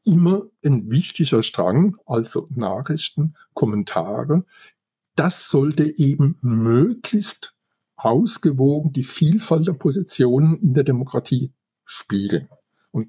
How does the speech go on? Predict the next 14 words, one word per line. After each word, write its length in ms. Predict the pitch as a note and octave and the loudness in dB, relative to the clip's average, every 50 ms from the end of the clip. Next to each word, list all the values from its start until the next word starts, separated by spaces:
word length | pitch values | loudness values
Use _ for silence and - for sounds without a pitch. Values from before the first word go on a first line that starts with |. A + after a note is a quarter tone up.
| _ - | _ -4
das 280 | D3+ F3+ - - - | -4 -4 -4 -4 -2
war 320 | D#3 C#3+ D#3+ D3 C#3+ F#3+ - | 0 2 2 2 0 0 0
mit 520 | A3+ D3 A#2+ A#2+ C#3 F#3 - - - _ - | 0 0 4 4 2 2 2 -2 -10 _ 0
die 160 | C#3+ A#2 G#2 | 0 0 2
Wurzel 400 | A#2+ C#3 C#3 - - A#2 G2 F2 | 2 0 0 0 0 0 0 0
also 460 | - G#2 F#2 - - - - - - F3+ F3+ _ _ _ _ _ _ _ | 0 -2 -2 -2 -4 -8 -8 -8 -8 -12 -12 _ _ _ _ _ _ _
für 600 | - - - - - - D3 E3 F3 E3 C3+ C3+ | -20 -20 -18 -10 0 2 4 4 4 2 -2 -6
dieses 380 | - - D3 B2+ C3+ C3 - - | -2 -2 0 0 0 -4 -4 -2
komplexe 480 | - A#2 G#2+ - C3 C3 - - A#2 | -2 -2 0 -2 -2 -2 -2 -6 -6
System, 580 | B2 B2 G#2+ - - - G2+ G2+ A#2+ C3+ D3 D3+ - - - - - - | -6 -6 -8 -8 -4 -4 -2 0 2 0 0 -2 -4 -18 -20 -20 -12 -4
dass 160 | - B2+ B2+ | -4 0 0
es 140 | - C3+ - | 0 0 0
darum 260 | - - C#3 C3+ B2 | 2 2 2 2 2
ging, 360 | - C#3 B2+ C3+ D3 F3 F3+ | 2 2 4 4 4 2 0